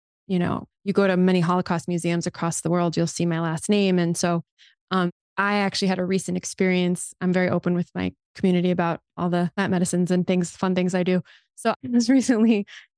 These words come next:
in an M D M A journey, and I had this ancestor, um, arrive, or, like, at least I became aware of, it wasn't really an entity. It was more just a,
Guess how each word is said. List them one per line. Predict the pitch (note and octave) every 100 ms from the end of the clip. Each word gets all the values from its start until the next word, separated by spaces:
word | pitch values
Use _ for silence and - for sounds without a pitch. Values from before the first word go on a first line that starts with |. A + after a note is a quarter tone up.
| -
in | G3+ F#3+
an | F#3
M | F#3 F#3
D | F3+
M | F#3
A | G3
journey, | F#3+ F#3+ F3 F3+ F3+ _ _ F#3
and | F#3
I | F3+
had | F3+ F#3 F#3+ E3+ F#3 -
this | F#3 F3 - -
ancestor, | F#3+ F#3+ F#3 - F3+ E3 E3 _ _ -
um, | F#3 F#3 - _ _ -
arrive, | G3 F#3+ F#3+ F#3 -
or, | F#3
like, | F#3+ F#3
at | F3+
least | F#3+ F3+ - - _ _ _ _ _ -
I |
became | F#3+ F#3 G3+
aware | F3+ F#3 F#3+ F#3+
of, | F3 F3+ E3 - _ _ _ _ -
it |
wasn't | A3+ B3
really | A3+
an | F#3+
entity. | - G3 G#3+ - - E3
It | D#3+
was | F3
more | F#3 F3
just | F3 E3+ -
a, | -